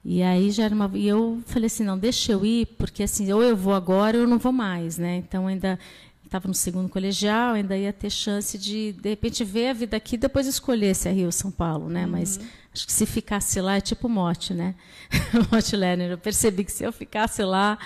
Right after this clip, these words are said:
Speaker 1: ia ficar para sempre, <laughs> né? Então
Speaker 2: E como que foi falar em Rio, São Paulo, essa questão do sotaque? Porque carioca tem mania de achar que a gente fala leite,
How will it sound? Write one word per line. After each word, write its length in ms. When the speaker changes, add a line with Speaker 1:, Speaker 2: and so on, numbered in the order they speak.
Speaker 1:
ia 320
ficar 320
para 240
sempre, 640
<laughs> 0
né? 340
Então 160
Speaker 2:
E 60
como 280
que 80
foi 280
falar 260
em 80
Rio, 240
São 180
Paulo, 200
essa 160
questão 360
do 80
sotaque? 680
Porque 240
carioca 420
tem 140
mania 240
de 120
achar 280
que 80
a 20
gente 160
fala 220
leite, 1000